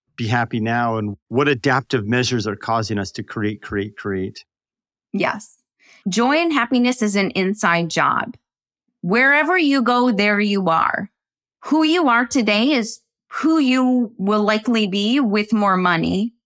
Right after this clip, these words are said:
Speaker 2: maybe just amplified in some way. We overweight and miscalculate how external factors are going to change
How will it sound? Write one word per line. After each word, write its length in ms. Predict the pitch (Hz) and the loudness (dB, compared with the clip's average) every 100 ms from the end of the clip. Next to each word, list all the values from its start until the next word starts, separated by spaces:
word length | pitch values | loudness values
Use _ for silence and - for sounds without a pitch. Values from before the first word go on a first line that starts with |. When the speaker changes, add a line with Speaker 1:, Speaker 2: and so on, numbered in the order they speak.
| _ - | _ -4
Speaker 2:
maybe 440 | 185 196 214 214 | 0 0 0 0
just 260 | 175 190 - | -2 -4 -2
amplified 720 | 190 185 185 175 - - - | -2 -2 -2 -4 0 0 0
in 160 | 147 175 | -2 -2
some 320 | - - - | -4 -6 -4
way. 340 | - - - - _ _ _ _ _ _ _ - | -4 -6 -8 -14 _ _ _ _ _ _ _ -6
We 340 | 202 220 - - | -2 -2 -2 -2
overweight 1200 | 262 311 285 320 285 220 214 208 247 320 - - - _ _ - | 0 0 2 2 2 2 2 2 0 -2 -4 -16 -16 _ _ -2
and 480 | 220 208 202 202 202 | 0 2 2 2 0
miscalculate 1000 | 240 - - 247 208 214 247 262 269 - | 0 -4 -2 0 0 0 0 0 -2 -2
how 280 | 247 214 - | 0 -2 -4
external 560 | 214 - - 226 196 | -10 -8 -2 -2 -2
factors 760 | 175 190 190 233 262 262 302 - _ _ - | -2 -2 -2 -4 -4 -2 -2 -6 _ _ -4
are 160 | 208 214 | -2 0
going 340 | 202 220 208 | 0 0 0
to 140 | 208 214 | 0 -2
change 800 | - - 196 196 233 269 285 - | -2 -2 0 0 2 0 0 -6